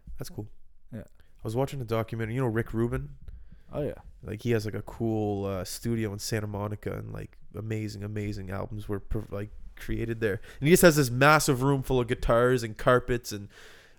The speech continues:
Speaker 1: audio, like, just everything. And it's just amazing. He's like, "Yeah, we don't use machines here. We just, we, we create the music." I don't know if he does that now, but the interview was
Speaker 2: Yeah.
Speaker 1: back in, like, the nineties. It was incredible.
Speaker 2: Yeah.
Speaker 1: It's just incredible how much time and effort goes into one song.
Speaker 2: And he, and, like, y-, y-,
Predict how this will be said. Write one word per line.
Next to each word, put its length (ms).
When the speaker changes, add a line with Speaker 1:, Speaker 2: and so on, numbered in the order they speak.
Speaker 1:
audio, 400
like, 180
just 260
everything. 580
And 140
it's 100
just 180
amazing. 380
He's 140
like, 120
"Yeah, 100
we 100
don't 140
use 140
machines 460
here. 140
We 100
just, 180
we, 180
we 160
create 400
the 80
music." 320
I 60
don't 100
know 80
if 80
he 60
does 220
that 140
now, 240
but 160
the 120
interview 240
was 100
Speaker 2:
Yeah. 60
Speaker 1:
back 240
in, 80
like, 120
the 60
nineties. 560
It 40
was 80
incredible. 600
Speaker 2:
Yeah. 140
Speaker 1:
It's 100
just 160
incredible 440
how 100
much 280
time 340
and 100
effort 220
goes 200
into 140
one 280
song. 400
Speaker 2:
And 100
he, 180
and, 200
like, 160
y-, 140
y-, 140